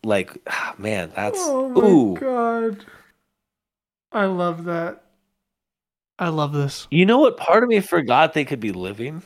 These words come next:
Speaker 2: Yeah, they could be alive. They could be a real person.
Speaker 1: I'll invite you.
Speaker 2: They could also be
Speaker 1: I'll
Speaker 2: a
Speaker 1: invite
Speaker 2: real
Speaker 1: you.
Speaker 2: person. Oh, thanks, man. <laughs> What? Really? Don't, come on. I, I'm, presumably, I'll be there. All right.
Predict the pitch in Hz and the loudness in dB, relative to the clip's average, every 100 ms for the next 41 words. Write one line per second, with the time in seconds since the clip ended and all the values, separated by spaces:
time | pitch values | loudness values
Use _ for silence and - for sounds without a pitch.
0 | _ - - _ _ _ _ _ _ _ | _ -20 -20 _ _ _ _ _ _ _
1 | _ 190 302 302 165 135 190 202 196 _ | _ 4 6 6 4 2 -2 -2 -4 _
2 | _ 254 254 202 220 190 156 143 - 196 | _ 2 4 4 6 6 4 0 -4 -2
3 | 185 185 202 170 202 190 180 185 240 170 | 0 2 2 4 2 2 4 6 6 6
4 | 147 127 - - 190 208 208 233 208 190 | 4 2 0 2 4 6 6 4 4 4
5 | 160 170 185 190 180 165 - 151 151 - | 4 4 4 4 2 0 -2 -6 -6 -4
6 | 185 170 165 147 - 139 127 359 - - | 0 0 0 -4 -4 -6 2 2 2 -8
7 | _ 254 233 285 208 269 427 427 370 - | _ 4 6 6 4 4 6 4 4 4
8 | 381 - - - 480 285 151 131 160 165 | 4 4 -2 2 8 8 6 0 -6 -6
9 | - - - 240 - - - - - - | -4 -4 0 -2 -2 -18 -20 -20 -20 -2
10 | 233 185 294 277 208 202 185 147 143 160 | 0 2 2 2 2 2 2 2 0 -2
11 | 143 110 110 - _ _ _ _ - 156 | -4 -6 -10 -16 _ _ _ _ -2 0
12 | 151 156 | 0 -2